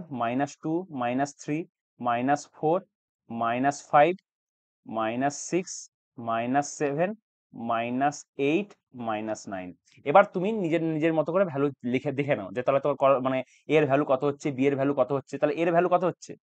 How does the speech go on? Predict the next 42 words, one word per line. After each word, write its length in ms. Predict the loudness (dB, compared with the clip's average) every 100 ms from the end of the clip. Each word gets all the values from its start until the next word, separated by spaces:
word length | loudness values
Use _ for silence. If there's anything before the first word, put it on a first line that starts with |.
| _ _ _ _
তাহলে 160 | 0 0
এর 260 | 2 2
ভ্যালু 220 | 4 4 4
হচ্ছে, 320 | -2 -2 0 0 -2 _ _ _ _ -2
এর 240 | 2 2 2
ভ্যালু 260 | 2 2 0
এ 100 | 0 -2
হচ্ছে 260 | -2 -2 0
দুই, 240 | 0 0 -2
তাহলে 160 | -2 0
এর 140 | 2 2
ভ্যালু 160 | 2
হচ্ছে 180 | 0 -2
দুই, 260 | -2 -2 -2
বি 140 | -2 0
এর 100 | 4
ভ্যালু, 200 | 4 4 0 _ _
বি 120 | 0 2
এর 100 | 4
ভ্যালু 200 | 4 2
চার। 380 | 0 6 6 6 -4 _ _
আচ্ছা, 180 | -6 -6
সি 160 | -6 0
এর 100 | 2
ভ্যালু, 220 | 4 2 0
সি 180 | -2 -2
এর 100 | 0
ভ্যালু 180 | 0 0
হচ্ছে 180 | 0 -4
পাঁচ, 380 | 4 2 4 -8 -16 _ _
ডি 160 | 0 4
এর 100 | 6
ভ্যালু, 220 | 6 4 2 _ _
ডি 120 | 0 2
এর 80 | 4
ভ্যালু 160 | 2
হচ্ছে 220 | 0 0 2
আট, 240 | 4 4 0 _ _ -4
তারপর 180 | -2 0
ই 160 | 2 4
এর 80 | 4
ভ্যালু, 200 | 2